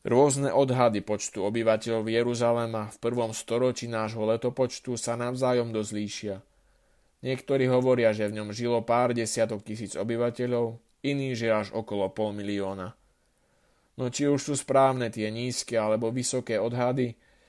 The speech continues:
vieme, že Jeruzalem bol ľudnatým mestom a počas pútnických sviatkov bol úplne preplnený. Počet jeho obyvateľov sa viac než zdvojnásobil. Rodiny sa ubytúvali v ubytovniach aj v synagógach.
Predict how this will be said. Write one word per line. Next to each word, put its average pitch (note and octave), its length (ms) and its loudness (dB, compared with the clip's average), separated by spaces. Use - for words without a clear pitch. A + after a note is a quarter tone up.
vieme, C3+ 320 2
že A#2 160 2
Jeruzalem A#2+ 560 4
bol A2+ 80 4
ľudnatým B2 640 -2
mestom A2 400 -4
a G2 80 -6
počas G#2+ 400 -2
pútnických B2 640 -6
sviatkov A#2+ 720 0
bol G#2+ 240 2
úplne B2 560 0
preplnený. G2 720 -4
Počet C#3 320 4
jeho C3 320 6
obyvateľov A2+ 720 4
sa G2 160 -2
viac A2+ 400 2
než G#2+ 240 -6
zdvojnásobil. G2 800 -4
Rodiny B2 480 0
sa A#2 160 -2
ubytúvali C3 880 0
v - 80 -10
ubytovniach A#2 720 -4
aj G#2+ 160 -2
v - 80 -10
synagógach. G2 640 -6